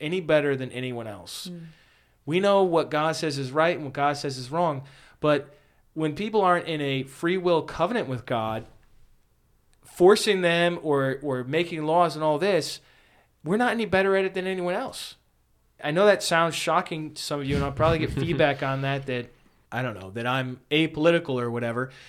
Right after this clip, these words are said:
Speaker 1: Whatever. Bring it. My point is that if you look at it historically, we don't have a good track record. We have the Salem witch trials. That, where did that come from? Christians in power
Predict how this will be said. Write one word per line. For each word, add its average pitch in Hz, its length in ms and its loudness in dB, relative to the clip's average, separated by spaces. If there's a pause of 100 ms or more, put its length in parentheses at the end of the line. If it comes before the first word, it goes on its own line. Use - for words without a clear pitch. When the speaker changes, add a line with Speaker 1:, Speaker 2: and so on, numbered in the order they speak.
(440)
Speaker 1:
Whatever. 156 400 4 (720)
Bring 165 240 4
it. 107 240 -6 (380)
My 190 160 6
point 190 320 4
is 151 420 2 (380)
that 143 480 2 (280)
if 147 160 -6
you 160 60 0
look 196 200 8
at 220 80 8
it 190 100 6
historically, 160 960 4 (160)
we 139 100 -6
don't 147 260 4
have 147 140 0
a 139 40 -4
good 139 160 -4
track 117 320 -2
record. 101 380 -8 (220)
We 143 120 0
have 139 540 2 (220)
the 139 80 -4
Salem 156 380 4
witch 147 220 0
trials. 98 600 -8 (320)
That, - 180 2 (340)
where 160 240 6
did 208 120 6
that 190 160 4
come 240 180 2
from? 107 220 -6 (240)
Christians 190 720 0
in 165 220 -4
power 139 720 2